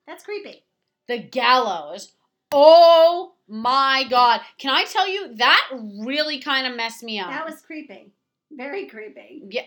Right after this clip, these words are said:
Speaker 2: Oh, oh, now I remember the end. Oh, yeah. Um, Kathy Lee Gifford's daughter, Cassidy, she's an actress. She's in it. It's actually a really good movie. It was very, like, underrated. It really kind of scared me. Do you remember that movie that we watched that the people were in a house and one by one they would just disappear?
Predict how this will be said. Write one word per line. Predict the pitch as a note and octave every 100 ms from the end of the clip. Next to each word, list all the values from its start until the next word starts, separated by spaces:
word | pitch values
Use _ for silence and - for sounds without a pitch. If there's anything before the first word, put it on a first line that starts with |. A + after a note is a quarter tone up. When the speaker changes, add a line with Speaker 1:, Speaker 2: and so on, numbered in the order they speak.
| -
Speaker 2:
Oh, | A#3+ A#3+ - -
oh, | B3 C#4+ C4+
now | A3+ A#3
I | C4
remember | B3 A3+
the | G#3
end. | A3+ B3 C#4 -
Oh, | A#3+ C4+ A#3
yeah. | F3+ G3+ F#3 F3 _ _ _ A#3+
Um, | A#3+ A#3+
Kathy | D4 C#4+ D4+
Lee | E4 C#4+
Gifford's | C#4+ C#4+ B3 G#3+
daughter, | A#3+ A#3+ A#3+
Cassidy, | - B3 A3+ A#3 D4 C#4+
she's | - B3
an | A#3
actress. | G#3 G#3+ G#3+ B3+ B3
She's | B3 A3
in | B3+
it. | B3+
It's | C4+
actually | D#4 - C5+
a | B3+
really | B3+ A#3+
good | A#3
movie. | A3+ A3+ G3
It |
was | A3 G#3+
very, | A#3+ D4
like, | D#4 A#3+
underrated. | A#3+ A#3 G#3 G#3 A#3+ C4 _ _ _ _ _
It | B3 D4 A#4+ C4
really | A#3+ B3+ B3+
kind | B3 B3+ A#3
of | A3+
scared | A#3+ A#3
me. | A3+
Do | C#4+
you |
remember | A#4 E5+ F5
that | E4
movie | D#4+ D#4+
that | D#4 C#4
we | C#4+
watched | B3 A#3 A#3+ - _ _ -
that | B3
the | C4
people | D4 C#4
were | C#4
in | - B3
a | A#3
house | A#3+ A#3+
and | A#3
one | A3+ A#3
by | A#3
one | A3+ A3
they | A3+
would | A3
just | G#3+ G#3
disappear? | A3 A3 A3 A3+ A3 A3 A#3